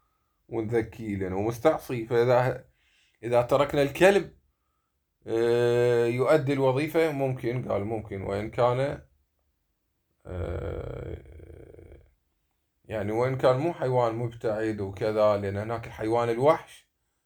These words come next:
اللي هو بعيد علينا الممتنع، الممتنع من السيطرة عليه، هذا نفس الكلام، هم قد يقال أنه ممتنع ولا يمكن السيطرة عليه، يتركون الكلب، آه، يعضه أو يجرحه أو يأذيه إلى أن يقتله.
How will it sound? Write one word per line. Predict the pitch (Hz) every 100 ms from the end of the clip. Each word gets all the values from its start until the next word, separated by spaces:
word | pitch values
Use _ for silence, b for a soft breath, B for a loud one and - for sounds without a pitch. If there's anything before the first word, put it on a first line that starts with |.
| _ _ -
اللي | 104 104
هو | 113 110
بعيد | 110 123 135
علينا | 117 120 123 113
الممتنع، | 110 120 185 175 147 139 147 - _ _ _ _ _ _ _ _ _ _ _ 95
الممتنع | 101 127 131 139 127
من | 113 110
السيطرة | 107 - 120 117 104
عليه، | 98 110 165 262
هذا | 285
نفس | 220 -
الكلام، | 127 110 110
هم | 123 131
قد | - 107
يقال | 104 95 117 156 160 _ _ _ 113
أنه | 101 101
ممتنع | 95 110 120 110 104
ولا | 104 110
يمكن | 104 -
السيطرة | - - 110 117
عليه، | 120 127 165 - _ _ _ -
يتركون | 98 - 113 120 104
الكلب، | 95 - 151 180 - _ _ _ _ _ _
آه، | - 98 95 92 92
يعضه | 95 - 113 131 135 -
أو | - -
يجرحه | 98 107 127 -
أو | - 95
يأذيه | 90 - 104 127 156 104
إلى | 104
أن | -
يقتله. | 104 95 - - 104